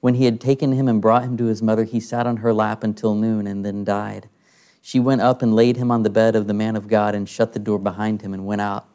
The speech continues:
Then she called to her husband and said, "Please send me one of the servants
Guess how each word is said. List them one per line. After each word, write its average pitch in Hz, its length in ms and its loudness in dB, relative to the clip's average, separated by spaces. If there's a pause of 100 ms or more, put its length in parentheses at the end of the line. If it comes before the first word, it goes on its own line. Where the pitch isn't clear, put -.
(360)
Then 120 120 2
she 123 140 0
called 127 300 2
to 135 60 2
her 123 160 4
husband 117 360 2
and 107 100 0
said, 107 300 0
"Please 147 260 -2
send 147 280 -2
me 104 220 -2 (300)
one 120 160 2
of 120 100 2
the 113 80 0
servants 107 600 0